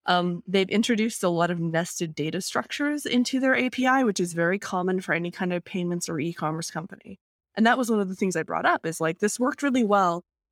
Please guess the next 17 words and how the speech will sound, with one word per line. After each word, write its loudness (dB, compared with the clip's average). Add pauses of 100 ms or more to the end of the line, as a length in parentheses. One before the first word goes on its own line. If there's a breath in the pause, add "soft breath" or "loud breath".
(140)
when 2
your 0
A 2
P 0
I 4
didn't -2
have -2
these -2
nested -2
json -4
data -4
structures. -8
And -2
now 4
that 2
it 0
does, 2